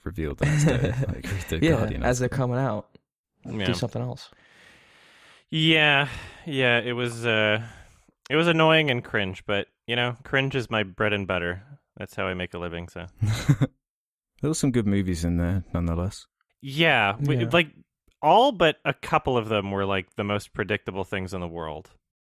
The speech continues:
Speaker 3: The short film categories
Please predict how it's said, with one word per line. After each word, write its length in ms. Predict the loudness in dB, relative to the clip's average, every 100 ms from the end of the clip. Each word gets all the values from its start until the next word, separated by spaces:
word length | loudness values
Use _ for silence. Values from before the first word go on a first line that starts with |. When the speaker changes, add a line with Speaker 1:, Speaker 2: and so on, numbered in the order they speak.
| -14
Speaker 3:
The 680 | -2 0 2 0 0 -2 -6 _ _ _ _ -18
short 440 | -14 -4 0 0
film 300 | 0 0 0
categories 880 | 0 0 0 0 0 2 0 -4 -14